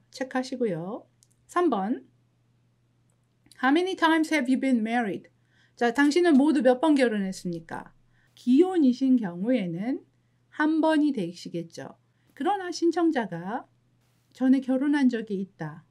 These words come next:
그리고 내 배우자는 초혼이다 했을 때는 두 번이 되시겠죠. 그 전에 결혼을 하신 적이 있으면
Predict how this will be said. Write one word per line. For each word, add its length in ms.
그리고 280
내 200
배우자는 680
초혼이다 840
했을 300
때는 340
두 120
번이 280
되시겠죠. 680
그 160
전에 400
결혼을 520
하신 360
적이 240
있으면 560